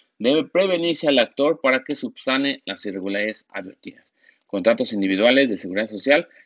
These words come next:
ante el incumplimiento de los requisitos que prevé el artículo ochocientos noventa y nueve C de la Ley Federal del Trabajo, debe prevenirse al actor para que subsane las irregularidades advertidas. Y aquí dice,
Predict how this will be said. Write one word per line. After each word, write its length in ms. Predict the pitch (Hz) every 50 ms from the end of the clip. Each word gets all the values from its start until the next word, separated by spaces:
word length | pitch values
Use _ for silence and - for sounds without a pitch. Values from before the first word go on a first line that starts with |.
| _ _
ante 220 | - - - 120
el 80 | 127 143
incumplimiento 640 | 151 143 143 151 151 135 135 135 139 143 139 139
de 60 | 135 120
los 120 | 107 95
requisitos 420 | 95 87 98 95 120 123 - -
que 140 | - - 95
prevé 240 | - 101 98 104 113
el 80 | 120 120
artículo 380 | 110 - - 110 - 113 107
ochocientos 380 | 101 - - 92 110 123 127 110
noventa 280 | 104 98 95 90 92
y 40 | 98
nueve 200 | 107 120 123 117
C 260 | 110 - 123 120 120 _ _ _ _ _ _ _
de 80 | 98
la 160 | 95 95 92 95
Ley 140 | 104 131
Federal 300 | 131 - 123 110 113 117
del 140 | 120 120 107
Trabajo, 520 | - 98 95 104 127 135 - 151 156 - _ _ _ _ _ _
debe 280 | - 120 127 135 147 135
prevenirse 520 | - - 113 110 104 107 117 135 135 -
al 100 | 127 113
actor 320 | 107 104 - - 147 - -
para 180 | - 107 101 -
que 120 | - 95
subsane 580 | 92 95 87 - - 123 123 131 135 143 139 - _ _ _ _ _ _ _ _
las 240 | - 104 104 - -
irregularidades 800 | 107 92 95 92 92 92 95 95 101 107 113 117 123 - - - -
advertidas. 920 | 98 104 95 98 98 95 - - - 185 185 - - - - - - - _ _ _ _ _ _ _ _ _ _ _ _ _ _ - 101
Y 60 | 101
aquí 320 | 101 - - - 131 139 139
dice, 400 | 139 143 135 - 160 165 156